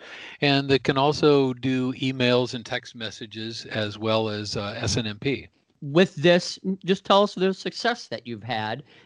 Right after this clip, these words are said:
Speaker 2: and you, uh, gave us one example, maybe another.
Speaker 1: A lot of networks will buy these because you've got stations all over the country, and of course they can't be monitoring every station twenty-four seven, and, and they can't monitor it from,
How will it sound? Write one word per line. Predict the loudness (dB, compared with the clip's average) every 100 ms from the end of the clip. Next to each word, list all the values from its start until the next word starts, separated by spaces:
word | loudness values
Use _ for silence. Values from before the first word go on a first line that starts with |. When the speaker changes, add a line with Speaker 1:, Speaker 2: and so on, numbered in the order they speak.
| _ -4
Speaker 2:
and | 0 2 0 0
you, | -2 0 -2 -2
uh, | -2 -2
gave | 2 2 2
us | -2
one | 0 2
example, | 0 0 0 0 0 0 0
maybe | 2 2 4
another. | 4 4 2 -8 _ _ _ 0
Speaker 1:
A | 4
lot | 6 4
of | 0 -2
networks | -2 0 -4 -6 -8 -10 -10 -14 -4
will | -2 0
buy | 2 2 2
these | -4 -8 -14 -14 -8
because | -6 -2 -2 -2 -4
you've | -6 -2
got | 0 0 -2 _ _ _ -12
stations | -4 -2 -2 -2 -4
all | 0 0
over | 0 -4
the | -6
country, | -4 -6 -6 -8 -10 -12 -20 -20 -18 -6
and | -2 -2 -4 -10 -14
of | -14
course | -2 0 0 2
they | 2
can't | 4 4 2 -2
be | -4
monitoring | -4 -6 -6 -6 -8 -8 -8
every | -4 -4 -4
station | -2 -2 -2 -6 -8
twenty-four | -8 -8 -8 -6
seven, | 0 2 2 -4
and, | -8
and | -2 2
they | 2
can't | 2 0
monitor | 0 -4 -4 -6 -8
it | -8
from, | -4 -4 -4 -10